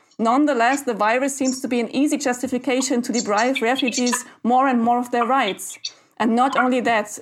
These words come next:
even minimal humanitarian measures are suspended. Let me give you one example. On the same day that the German Chancellor Merkel called for joint action and solidarity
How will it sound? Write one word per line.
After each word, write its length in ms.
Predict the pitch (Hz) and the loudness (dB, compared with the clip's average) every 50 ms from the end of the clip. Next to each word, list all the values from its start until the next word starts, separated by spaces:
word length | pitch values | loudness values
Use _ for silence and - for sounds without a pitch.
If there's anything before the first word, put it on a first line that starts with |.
| - - | -12 -6
even 680 | - 247 247 269 254 247 240 233 226 - - - 220 | -4 -2 0 2 2 2 2 0 -2 -4 -4 -2 0
minimal 420 | 240 285 302 294 294 269 254 247 233 | 2 2 2 2 2 2 2 0 0
humanitarian 720 | 233 233 247 240 226 214 269 262 254 269 269 247 226 220 | 0 0 0 0 -2 0 0 0 2 2 2 0 0 0
measures 400 | 226 240 285 - - 254 226 - | 0 0 0 0 -2 -4 -2 0
are 160 | 214 220 233 | 0 0 0
suspended. 720 | - 262 247 - - 233 233 262 277 226 185 151 - - - - - - - - | 0 -4 -4 -4 -2 0 0 2 2 0 0 -4 -4 -8 -14 -20 -20 -12 -6 -4
Let 100 | 202 - | -2 0
me 120 | 262 247 | 0 0
give 180 | - 277 277 285 | 0 0 0 0
you 120 | 285 254 | 0 0
one 180 | 233 233 240 254 | 2 2 2 0
example. 600 | 262 254 - - 262 285 294 294 254 180 180 196 - - - - - - - - | 0 -2 -2 0 0 0 0 0 0 -2 -2 -4 -6 -8 -10 -12 -14 -10 -4 -2
On 60 | 240 | 0
the 100 | 240 254 | 0 0
same 340 | 254 - 285 277 311 302 269 | 0 0 0 2 2 2 2
day 480 | - 262 269 262 214 180 185 226 - _ _ - - | 2 2 0 0 0 -2 -4 -6 -10 _ _ -6 -6
that 100 | 233 233 | -4 -2
the 60 | 233 | -4
German 420 | 202 - 240 262 285 294 294 269 | -2 -2 0 0 2 2 0 0
Chancellor 500 | - 294 247 247 269 285 277 285 233 220 | 0 0 0 2 2 0 0 0 0 0
Merkel 540 | 214 214 214 233 254 277 - 247 208 233 240 | 2 2 2 2 2 0 0 0 0 0 -2
called 320 | 240 - 254 220 240 262 254 | -2 -4 -2 0 0 -2 -2
for 160 | - 233 214 | -4 -6 -4
joint 340 | 214 - 247 254 269 277 - | -2 -2 0 2 2 2 2
action 380 | - 233 247 - - - 269 | 0 0 -2 -2 -4 -2 0
and 100 | 240 247 | 0 2
solidarity 680 | 240 233 233 226 190 208 233 269 277 262 262 - 254 240 | 0 0 0 0 0 0 2 2 0 -2 -2 -2 -2 -2